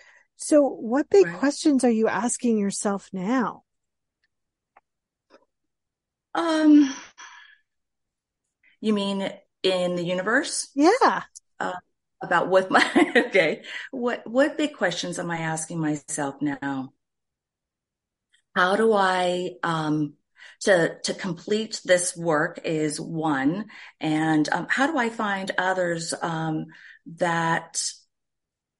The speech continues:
Speaker 2: are walking a similar path as I am or have? And, um, I believe it could be at any age, and finding that demographic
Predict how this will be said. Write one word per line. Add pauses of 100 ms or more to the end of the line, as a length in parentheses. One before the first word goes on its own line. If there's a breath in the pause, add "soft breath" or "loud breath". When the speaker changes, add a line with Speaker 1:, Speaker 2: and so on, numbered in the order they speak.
(280)
Speaker 2:
are
walking
a
similar
path (640)
as
I
am
or
have? (440 loud breath)
And,
um, (560 loud breath)
I
believe
it
could
be
at
any
age,
and
finding
that
demographic